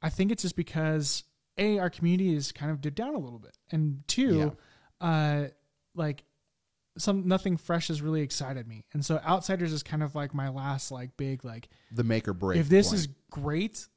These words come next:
Speaker 1: I'm in. You know, like, this is
Speaker 2: Yeah,
Speaker 1: gonna be
Speaker 2: yeah,
Speaker 1: awesome.
Speaker 2: yeah.
Speaker 1: I'm in, I'm playing, I'm coasting. It's gonna be fun because I know that every six months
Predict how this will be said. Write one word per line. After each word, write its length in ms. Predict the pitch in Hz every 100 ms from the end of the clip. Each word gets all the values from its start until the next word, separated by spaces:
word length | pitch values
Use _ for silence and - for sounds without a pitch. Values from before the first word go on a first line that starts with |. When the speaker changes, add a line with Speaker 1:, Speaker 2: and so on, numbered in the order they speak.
| _ -
Speaker 1:
I'm 220 | 151 147
in. 240 | 117 101 -
You 100 | 160
know, 220 | 170 165
like, 180 | 160 143
this 140 | 151 139
is 80 |
Speaker 2:
Yeah, 80 | 131
Speaker 1:
gonna 80 | 151
be 40 | 151
Speaker 2:
yeah, 60 | 147
Speaker 1:
awesome. 300 | 160 180 170
Speaker 2:
yeah. 60 |
Speaker 1:
I'm 120 | 147 151
in, 240 | 170 170
I'm 140 | 147
playing, 320 | - 165 165 156
I'm 100 | 143
coasting. 460 | 151 156 - 156
It's 140 | 147 -
gonna 140 | 147
be 100 | 143
fun 360 | 135 160 156 151
because 260 | 147 156
I 80 | 139
know 380 | 147 170 175 165 - - -
that 160 | 147
every 180 | 180 196
six 260 | 190 185 175
months 360 | 170 170 -